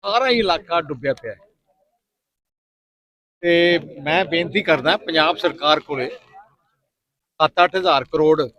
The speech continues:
ਡਿਜ਼ਾਸਟਰ ਰਿਲੀਫ ਫੰਡ ਹੁੰਦਾ ਹੈ।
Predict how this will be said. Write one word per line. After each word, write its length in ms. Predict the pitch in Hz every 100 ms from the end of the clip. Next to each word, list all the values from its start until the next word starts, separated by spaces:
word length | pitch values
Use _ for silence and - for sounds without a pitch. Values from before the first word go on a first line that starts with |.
| _ _ _ _ _ _ _ _ _ _ _ _ _ _ _ _ _
ਡਿਜ਼ਾਸਟਰ 520 | 170 165 180 - 233
ਰਿਲੀਫ 260 | 202 202 190
ਫੰਡ 220 | 170 170
ਹੁੰਦਾ 220 | 143
ਹੈ। 60 | 117